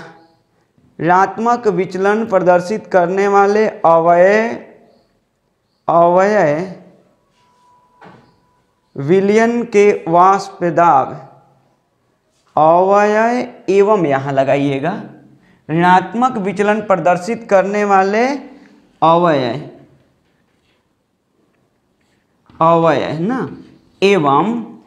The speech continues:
विलयन का वाष्प दाब, मतलब कौन सा विलयन? अनादर्श विलयन, ध्यान रखेंगे, अनादर्श विलयन की बात कर रहे हैं,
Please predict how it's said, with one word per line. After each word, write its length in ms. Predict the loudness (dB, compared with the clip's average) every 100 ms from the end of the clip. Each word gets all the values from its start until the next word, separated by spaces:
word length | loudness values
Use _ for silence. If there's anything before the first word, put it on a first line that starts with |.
| _ _ -10
विलयन 600 | -4 -2 0 0 0 0
का 180 | 0 2
वाष्प 420 | 2 0 -2 -8
दाब, 380 | -4 -4 -6 -16 _ _ _ _ _ _ -8
मतलब 440 | -4 0 0 0
कौन 220 | 0 0 2
सा 120 | 0
विलयन? 580 | 0 -4 -4 -8 -10 -4
अनादर्श 400 | -2 0 0 -2
विलयन, 260 | -8 -8 -6
ध्यान 220 | -4 -2
रखेंगे, 520 | -4 -6 -10 -12 -18 -20 _ _ -4
अनादर्श 380 | 0 2 0 -2
विलयन 260 | -4 -4
की 80 | -4
बात 220 | -4 -4 -4
कर 120 | -6
रहे 160 | -8
हैं, 100 | -14